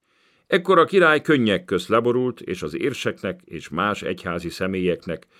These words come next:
vagyis főpapoknak azt mondotta, hogy vétkezett,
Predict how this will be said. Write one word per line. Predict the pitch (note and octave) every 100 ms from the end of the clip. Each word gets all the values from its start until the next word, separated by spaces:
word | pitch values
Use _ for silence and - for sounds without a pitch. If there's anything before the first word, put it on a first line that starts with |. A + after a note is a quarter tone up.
| _ _
vagyis | C#2+ D#2 C#2+
főpapoknak | - F2 F2+ F2+ F2+ F#2+ - F#2+ -
azt | - A#2 -
mondotta, | F#2+ E2+ D2+ - D2
hogy | C2+ B1 B1+
vétkezett, | E2+ F#2+ - F#2 F2 E2 _